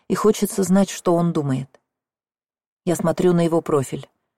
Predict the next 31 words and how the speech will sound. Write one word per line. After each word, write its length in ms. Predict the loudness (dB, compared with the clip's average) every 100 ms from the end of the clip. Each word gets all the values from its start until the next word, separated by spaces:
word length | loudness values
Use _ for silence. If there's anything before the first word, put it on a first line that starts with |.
| _ _
У 60 | -2
меня 240 | 2 2
на 60 | 2
языке 440 | 0 -2 2 2
вертится 440 | 4 0 -4 -2
множество 560 | 0 2 0 -2 -2 0
вопросов, 640 | 0 0 -2 -4 -8 -14 _ _ _ _ _
но 160 | 0 2
рот 180 | 2 2
остается 540 | -2 0 0 0 -2
закрытым. 580 | -4 -4 -4 -6 -8 -16 _ _ _ _ _ _ _ _ _
Я 160 | 2 4
не 100 | 4
стану 300 | 4 0 0
его 240 | -2 -2
отвлекать. 600 | -2 -4 -6 -4 -8 -10 _ _ _ _ _ -4
Ему 240 | 0 2
нужно 260 | 2 0 -2
концентрироваться 840 | -2 -2 -4 -2 -2 -2 -4 -4
на 140 | -4 0
дороге. 440 | 0 0 -6 -12 -20 _ _ _ _ _ _ _ _ _ _ _ _ _ _
Вопросы, 460 | -4 2 2 2 -2
которые 400 | -2 0 -2 0
хочется 460 | -2 -2 -4 -2
задать, 420 | -2 2 0 0
прыгают 420 | 0 2 4 2 2
в 40 |
моей 300 | 0 2 2
голове 320 | 2 2 2
как 220 | 0 0
мячики. 560 | 0 0 -2 -10 -14 -20